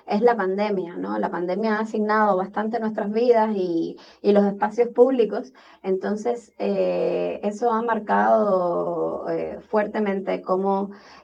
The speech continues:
em, cómo investigar. En primer lugar, porque, em, si antes podías hacer un contacto, eh, directo, eh, cara a cara, cercano con una fuente,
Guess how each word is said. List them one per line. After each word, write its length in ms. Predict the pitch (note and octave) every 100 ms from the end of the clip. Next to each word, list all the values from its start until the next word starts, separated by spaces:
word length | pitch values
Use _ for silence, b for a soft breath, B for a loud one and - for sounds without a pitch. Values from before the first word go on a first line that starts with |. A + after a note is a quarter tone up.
| _
em, 720 | G3 F3+ F3 E3 E3 E3 D#3+ - - _ _ _ - -
cómo 220 | A3+ A#3+
investigar. 760 | A#3+ A3 A3 F#3+ F#3+ F3 - -
En 100 | G3
primer 300 | G3+ G#3 A3
lugar, 460 | C4 B3+ A#3 A#3+ B3
porque, 600 | G#3+ G3+ G3 F3+ F3 F3+ -
em, 640 | F3 F3 E3+ F3 E3+ - - B B B
si 300 | _ G#3+ G#3+
antes 360 | A3+ B3+ A#3 A3
podías 360 | G#3 G3+ A3
hacer 320 | A3 A3+ A3
un 260 | A3 A3 G#3+
contacto, 960 | G3+ F#3+ G3+ G#3 A3 - G3+ G3 G3 G3
eh, 380 | F#3 F3+ F#3 G3
directo, 840 | F#3 F#3+ G#3 G3 - F3+ F#3 F#3+ B B B
eh, 240 | - F3 E3
cara 220 | F#3+ F#3+
a 100 | F#3
cara, 500 | F#3+ F#3+ F#3 F3+ F#3+ -
cercano 500 | F3 - F#3+ G3+ F#3+
con 120 | F3
una 180 | F3 F#3
fuente, 720 | - G#3+ G#3 G3+ G3 F3+